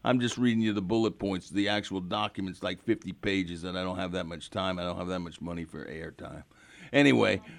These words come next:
what I wanted to tell you was, the reason I played that song, yeah, two minutes, is because on Fox, uh, uh, Tucker, Tucker talked about, I couldn't believe this.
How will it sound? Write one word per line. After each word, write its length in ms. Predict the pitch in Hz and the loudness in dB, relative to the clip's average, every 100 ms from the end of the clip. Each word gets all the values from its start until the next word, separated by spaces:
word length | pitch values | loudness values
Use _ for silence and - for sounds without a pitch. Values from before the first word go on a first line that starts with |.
| - | -10
what 160 | - 139 | 0 6
I 60 | 151 | 8
wanted 380 | 156 160 151 | 10 10 8
to 80 | 143 | 4
tell 280 | 120 156 156 | 6 8 10
you 160 | 143 120 | 8 6
was, 440 | 120 120 113 - _ _ _ _ _ _ _ - | 4 4 2 -4 _ _ _ _ _ _ _ -8
the 140 | 110 123 | 2 8
reason 280 | 147 131 139 | 8 8 6
I 100 | 127 | 6
played 340 | 143 139 127 | 6 4 6
that 200 | 123 123 | 4 2
song, 440 | - 135 135 135 - _ _ _ _ _ _ _ - | 2 2 2 -2 -6 _ _ _ _ _ _ _ 2
yeah, 120 | 127 | 2
two 220 | 120 147 | 8 10
minutes, 340 | 147 135 117 90 | 12 10 8 4
is 120 | 113 | 0
because 540 | 120 123 147 139 131 - - - - | 2 6 10 10 8 2 -16 -6 4
on 200 | 139 131 | 6 8
Fox, 600 | - 165 107 - - - - _ _ _ _ _ _ _ _ _ _ _ | 12 12 12 8 -6 -10 -18 _ _ _ _ _ _ _ _ _ _ _
uh, 520 | 127 123 123 120 117 95 92 | 2 6 8 6 4 0 -6
uh, 380 | 117 117 113 110 | -2 0 0 0
Tucker, 400 | - 180 170 139 - - | 6 6 6 2 0 0
Tucker 300 | 175 165 139 | 2 4 2
talked 380 | 117 151 139 135 | 2 4 4 2
about, 440 | 113 127 127 120 - _ | 2 4 4 4 -4 _
I 80 | 127 | -4
couldn't 320 | 123 175 151 | 4 6 6
believe 340 | 127 127 123 101 | 8 6 6 4
this. 380 | 82 - - | -4 -10 -14